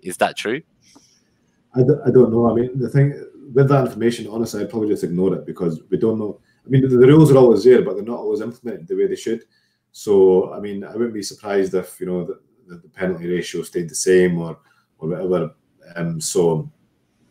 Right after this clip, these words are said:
Speaker 2: yeah, I w-, I wouldn't read too much into that information, you know, in terms of applying it to our F P L teams. Um, so, yeah, I, I, I mean, me personally, I think I'm just gonna kind of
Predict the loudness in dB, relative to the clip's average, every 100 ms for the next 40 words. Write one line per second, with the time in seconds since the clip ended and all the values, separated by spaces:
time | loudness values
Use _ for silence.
0 | _ -12 -2 0 2 2 4 4 2 -2
1 | -2 -2 -6 -6 -8 -12 -14 -10 -8 -6
2 | -8 -10 -14 _ _ -10 -10 -10 -12 -10
3 | -8 -10 -10 -8 -8 -10 -12 -12 -8 -4
4 | -2 -2 -6 -10 -10 -14 _ _ _ _
5 | _ _ -6 -6 -6 -8 -10 -12 -16 _
6 | -10 -4 -2 0 -2 -4 -10 -14 -20 -20
7 | _ -18 -12 -6 0 0 2 0 0 -4
8 | -4 -6 -8 -8 -8 -8 -8 -8 -8 -10
9 | -14